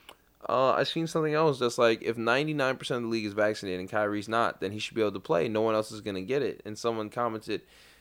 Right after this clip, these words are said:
"Yes, but all the people that have to wipe up his sweat,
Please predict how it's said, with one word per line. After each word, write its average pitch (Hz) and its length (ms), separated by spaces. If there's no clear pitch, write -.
"Yes, 131 560
but - 140
all 135 220
the 147 80
people 139 240
that 107 100
have 107 200
to 98 100
wipe 113 360
up 113 220
his 110 540
sweat, - 720